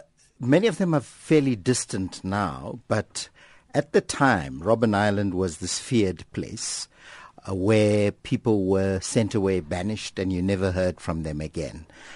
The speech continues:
And this is true even of the very famous prisoners, because their contact with their loved ones, uh, wasn't as, uh, it is made out to be now. There, there were many obstacles put in the way of people,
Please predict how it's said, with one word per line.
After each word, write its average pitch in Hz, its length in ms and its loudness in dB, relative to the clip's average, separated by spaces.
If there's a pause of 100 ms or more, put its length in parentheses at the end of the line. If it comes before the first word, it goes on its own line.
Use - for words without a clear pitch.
And 107 240 0
this 143 220 2
is 180 200 -4
true 135 540 2
even 107 340 0
of 101 120 -4
the 98 80 -8
very 98 240 0
famous 95 480 -2
prisoners, 69 580 -6
because 92 580 -2 (420)
their 104 300 2
contact - 880 0 (300)
with 101 340 0
their 104 180 6
loved 95 320 2
ones, 73 560 -8 (340)
uh, 95 460 -2 (100)
wasn't 113 540 2 (140)
as, 95 680 2 (360)
uh, 85 260 -6
it 107 140 0
is 95 120 0
made 98 280 2
out 87 180 2 (100)
to - 80 -4
be 82 540 -6
now. 85 640 -2 (280)
There, 101 460 2 (220)
there 101 120 2
were 95 120 2
many 98 480 0
obstacles - 520 0
put - 200 -4
in 95 120 -2
the 92 120 0
way 90 260 0
of - 260 -10
people, 90 520 -6